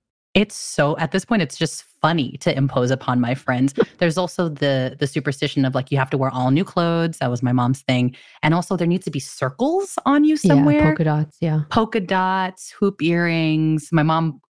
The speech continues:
Speaker 1: like, bangs pots and pans at midnight and, like, has all the doors and windows open so that, like, evil spirits can leave.
Speaker 2: Mm-hmm.
Speaker 1: Girl,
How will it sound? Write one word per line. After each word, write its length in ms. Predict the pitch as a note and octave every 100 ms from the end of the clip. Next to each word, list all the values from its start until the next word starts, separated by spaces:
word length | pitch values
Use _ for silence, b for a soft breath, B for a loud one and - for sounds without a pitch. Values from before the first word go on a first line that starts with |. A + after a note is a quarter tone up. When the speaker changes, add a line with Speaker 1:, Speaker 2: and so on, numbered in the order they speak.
| -
Speaker 1:
like, 260 | E3 C#3 C#3 _
bangs 320 | D3 C#3 D3+
pots 260 | - C#3+ C3+
and 120 | C#3
pans 560 | C3+ A#2+ B2+ D#3 G3 - b b b E3+
at 140 | F3+
midnight 560 | F3 F3 F3+ F3+ G3 -
and, 140 | C#3
like, 120 | C3+ C3+
has 180 | D3 C#3
all 100 | C#3
the 100 | C3+
doors 240 | B2 B2+
and 120 | B2+
windows 260 | B2+ C#3+ C#3+
open 280 | C#3+ D#3+ E3
so 120 | C3+
that, 160 | C3
like, 180 | B2 A#2
evil 240 | B2 A#2 B2+
spirits 440 | - B2 C3+ -
can 200 | G3 G3+
leave. 380 | A3 A3+ A3+ A3
Speaker 2:
Mm-hmm. 380 | E3 E3 E3+ F3+
Speaker 1:
Girl, 440 | B2 - -